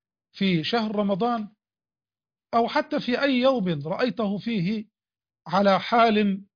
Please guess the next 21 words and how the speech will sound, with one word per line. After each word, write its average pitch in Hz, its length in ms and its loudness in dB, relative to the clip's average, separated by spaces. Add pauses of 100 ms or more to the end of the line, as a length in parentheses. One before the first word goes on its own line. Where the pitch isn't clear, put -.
(220)
من 185 180 0
الصيام. 160 640 0 (640)
شهر 214 280 -2
رمضان 214 520 0
يا 208 100 -2
عباد 208 360 -2
الله 214 400 -2 (480)
هي 202 160 2
فرصتنا، 190 760 -4 (540)
بل 202 120 -2
فرصتنا 247 520 -2
الأعظم 254 560 0 (260)
أن 196 160 0
نتدرب 208 480 -2
من 196 200 0
الآن 190 460 -2 (460)
على 190 300 0
إطعام 196 460 0
الطعام 180 640 -2 (420)
ورد 175 360 0
السلام، 196 720 0